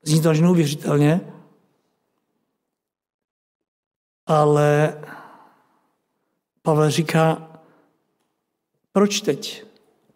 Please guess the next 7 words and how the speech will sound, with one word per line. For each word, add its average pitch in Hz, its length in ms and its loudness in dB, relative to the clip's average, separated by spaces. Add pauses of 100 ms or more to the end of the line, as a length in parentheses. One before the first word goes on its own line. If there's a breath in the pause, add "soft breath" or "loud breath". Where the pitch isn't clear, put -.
(500)
Proč 175 300 -2
teď - 580 -6 (760 soft breath)
ode 156 220 2
mě 151 140 2
to 147 100 -2
slovo 147 320 0
nepřijímáte? 143 760 -6